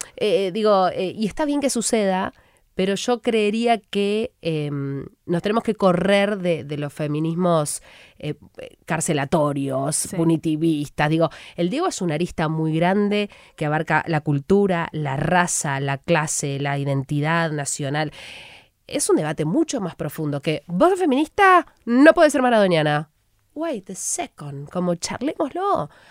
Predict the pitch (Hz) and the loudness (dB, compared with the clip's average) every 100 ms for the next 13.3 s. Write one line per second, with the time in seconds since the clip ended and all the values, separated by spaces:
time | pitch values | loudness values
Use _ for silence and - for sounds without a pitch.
0 | - _ 185 220 277 311 285 262 339 349 | -20 _ -4 -4 -2 -2 -2 -2 -2 -2
1 | 202 202 311 - 247 - 208 180 - 190 | -4 -4 -8 -6 -6 -4 -2 -2 -4 -4
2 | 170 170 160 151 147 165 180 165 156 139 | -6 -4 -4 -4 -4 -4 -4 -4 -4 -4
3 | 151 147 131 _ _ - - - 226 262 | -2 -2 -4 _ _ -20 -10 -8 -6 -4
4 | 262 220 208 - 175 160 160 180 170 185 | -2 -2 -4 -4 -4 -4 -6 -10 -4 -2
5 | 185 175 160 156 143 156 139 139 139 139 | -2 -2 -2 -2 -2 -4 -4 -4 -4 -4
6 | 196 254 - 202 160 - - - - 208 | -4 -6 -2 -2 -2 -6 -20 -20 -4 -4
7 | - 214 - 190 - 160 151 139 135 127 | -2 -4 -2 -4 -4 -6 -4 -4 -8 -10
8 | 165 143 127 127 - - _ _ 113 135 | -6 -6 -6 -10 -16 -20 _ _ -10 -10
9 | - - 170 - _ - - - - 185 | -10 -6 -4 -4 _ -20 -20 -20 -10 -4
10 | 180 208 202 262 - 320 - 214 220 254 | -2 0 -2 -4 -2 -4 -2 -4 -2 -2
11 | 226 262 208 151 151 - 143 135 131 127 | -2 -2 -2 -4 -6 -8 -6 -6 -6 -8
12 | - _ - 127 - 147 139 139 143 143 | -12 _ -10 -6 -6 -4 -4 -2 -4 -2
13 | 147 147 | -2 -4